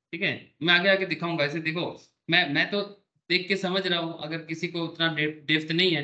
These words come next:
तो वो देख के शायद नहीं समझ पाएगा कि अच्छा, इसके अंदर भी कुछ बातें हैं। है सर बातें, ठीक है? कभी hammer form होता है,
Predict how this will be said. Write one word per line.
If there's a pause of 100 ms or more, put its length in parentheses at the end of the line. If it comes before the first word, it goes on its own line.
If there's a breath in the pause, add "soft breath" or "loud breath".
(360)
तो
वो
देख
के
शायद
नहीं
समझ
पाएगा
कि
अच्छा,
इसके
अंदर
भी
कुछ
बातें
हैं। (640)
है
सर
बातें, (460)
ठीक
है? (560)
कभी
hammer
form
होता
है,